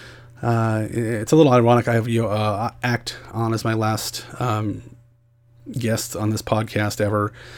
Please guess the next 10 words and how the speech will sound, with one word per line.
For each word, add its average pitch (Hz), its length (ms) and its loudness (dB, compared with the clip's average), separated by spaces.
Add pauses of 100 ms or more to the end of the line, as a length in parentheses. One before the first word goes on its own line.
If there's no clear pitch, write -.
(360)
but, 113 320 0
uh, 113 520 2 (460)
you 139 100 4
know, 123 100 4
I, 131 180 2
I 131 60 6
don't 151 380 4 (800)
condone 123 500 4
what, 113 200 0 (180)
what, 117 220 -2